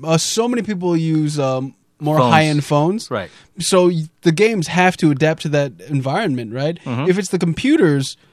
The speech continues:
Speaker 1: not everybody, e-, everybody uses computers, right? But
Speaker 2: Right.
Speaker 1: not everybody has a high-end, uh, computer
Speaker 2: Gaming rig.
Speaker 1: gaming rig.
Speaker 2: Right.
Speaker 1: And you need those to run some of the better games on the market, which is true.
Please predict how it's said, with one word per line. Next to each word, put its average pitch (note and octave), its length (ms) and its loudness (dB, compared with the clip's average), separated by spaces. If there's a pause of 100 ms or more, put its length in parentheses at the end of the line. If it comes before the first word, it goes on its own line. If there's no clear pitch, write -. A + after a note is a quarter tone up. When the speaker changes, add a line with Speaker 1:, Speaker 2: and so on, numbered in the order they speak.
(300)
Speaker 1:
not G3 200 4
everybody, G3+ 480 2
e-, F#3+ 40 -8
everybody G#3+ 580 0
uses C3 200 -2
computers, A#2+ 460 -4
right? D#3 160 2
But F3 100 -2
Speaker 2:
Right. D#3+ 40 2
Speaker 1:
not G#3+ 160 2
everybody G3 300 -2
has D#3+ 140 0
a D3 60 0
high-end, C#3+ 640 0
uh, B2 420 -6
computer C#3 280 -4
Speaker 2:
Gaming G3 120 0
rig. B2+ 240 -2 (240)
Speaker 1:
gaming E3+ 300 2
rig. A#2 300 -6
Speaker 2:
Right. G#2+ 200 -4 (140)
Speaker 1:
And D3 240 0
you G#3 160 -2
need A3 280 -2
those D3 240 0
to C#3+ 120 -4
run D3 300 0
some D3+ 160 0
of C#3+ 60 -2
the C3 140 -4 (260)
better C#3 240 0
games C#3+ 260 0
on D3 100 2
the C#3+ 60 0
market, D3 440 -2
which C#3 180 -4
is D#3+ 120 -2
true. F#3 340 -2